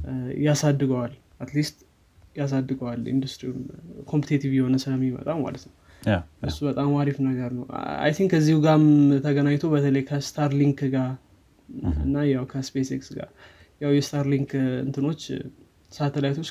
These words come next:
Speaker 1: በስፔስ ኤክስ በኩል ነው የሚወጡት እና
Speaker 2: ያ።
Speaker 1: እ፣ አዲስ እንትን ብለው ነበር፣ እም፣ በተለይ ከ፣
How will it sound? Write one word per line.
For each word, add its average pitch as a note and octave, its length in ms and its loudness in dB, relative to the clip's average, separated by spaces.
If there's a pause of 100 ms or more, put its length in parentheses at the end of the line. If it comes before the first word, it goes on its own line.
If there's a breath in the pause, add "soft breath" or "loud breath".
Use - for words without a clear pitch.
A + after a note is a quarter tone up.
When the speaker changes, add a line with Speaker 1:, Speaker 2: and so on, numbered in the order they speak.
Speaker 1:
በስፔስ C#3 460 -6
ኤክስ C3+ 220 -6
በኩል C3+ 280 -10
ነው C3 100 -6
የሚወጡት - 340 -14
እና C#3+ 140 -6 (460 soft breath)
Speaker 2:
ያ። F2+ 180 -2
Speaker 1:
እ፣ C#3+ 120 0 (460)
አዲስ D3+ 400 4 (220)
እንትን D3+ 340 4
ብለው D3 240 4
ነበር፣ C3 320 0 (180)
እም፣ B2+ 200 -2 (720)
በተለይ C#3 480 2
ከ፣ C#3 120 -4